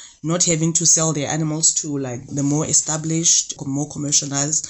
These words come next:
more commercialized feedlots like Sparta, your Scenic, your Karen, your Beefmaster.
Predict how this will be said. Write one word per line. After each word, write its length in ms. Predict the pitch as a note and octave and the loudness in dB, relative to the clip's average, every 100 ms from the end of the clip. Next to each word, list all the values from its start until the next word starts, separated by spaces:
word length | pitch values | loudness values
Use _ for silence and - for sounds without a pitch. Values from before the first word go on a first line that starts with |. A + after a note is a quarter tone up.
| - - - _ - | -12 -16 -20 _ -6
more 200 | D3+ D#3 | 0 0
commercialized 640 | E3 D#3 D#3+ D#3 D3 D#3+ D#3+ | 0 0 0 0 0 0 0
feedlots 540 | D3 C#3+ D3 C#3+ - | -2 -2 -2 -2 -4
like 500 | C#3 C3+ C3 - - - - | -2 -4 -6 -14 -20 -20 -2
Sparta, 840 | - - D#3+ D#3+ D#3+ E3+ D#3 D3+ C#3+ | 0 2 0 -2 -2 -2 -2 -2 -2
your 140 | C#3 | 2
Scenic, 680 | - E3 E3 D#3+ D#3 D3+ D3+ | 4 4 2 0 0 -2 -4
your 220 | C3+ C3 | -4 -4
Karen, 760 | C3 D#3+ D#3+ D#3+ D#3+ D#3+ E3 - - _ _ _ | -4 -4 -2 -2 -2 -2 -4 -10 -20 _ _ _
your 260 | - D3 B2+ | -6 -4 0
Beefmaster. 760 | C#3+ D#3 C#3 C3+ D3 - C3 | 2 2 0 0 0 0 -4